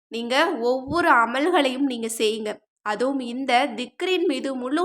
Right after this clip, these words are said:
நம்பிக்கை வச்சு அன்றாடம் ஓதிட்டு வாங்க. உங்ககிட்ட நம்பிக்கை, ஆசையை தவிர வீடு கட்டுறதுக்கு எதுவுமே கிடையாது அப்படின்னா கூட, அல்லாஹ் உங்களுக்கு சொந்த வீட்டை உருவாக்கி தருவான். இன்னும் இருக்கக்கூடிய வீட்ல நிம்மதியையும்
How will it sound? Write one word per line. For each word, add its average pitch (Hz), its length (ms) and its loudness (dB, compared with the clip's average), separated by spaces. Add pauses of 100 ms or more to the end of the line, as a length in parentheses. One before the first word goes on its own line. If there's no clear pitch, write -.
நம்பிக்கை 294 420 0
வச்சு 240 280 -4
அன்றாடம் 311 760 2
ஓதிட்டு 240 380 -2
வாங்க. 208 220 -6 (480)
உங்ககிட்ட 226 420 -2 (520)
நம்பிக்கை, 294 720 2 (220)
ஆசையை 277 480 4
தவிர 240 280 -2 (260)
வீடு 285 360 -2
கட்டுறதுக்கு 233 540 -6 (120)
எதுவுமே 269 560 -2
கிடையாது 233 440 0
அப்படின்னா 262 500 0
கூட, 226 200 -2 (260)
அல்லாஹ் 240 360 0
உங்களுக்கு 226 340 -4
சொந்த 254 420 -6
வீட்டை 240 360 -4
உருவாக்கி 269 480 0
தருவான். 196 380 -10 (320)
இன்னும் 233 340 -6
இருக்கக்கூடிய 302 760 -2 (280)
வீட்ல 294 420 -2 (260)
நிம்மதியையும் 311 720 2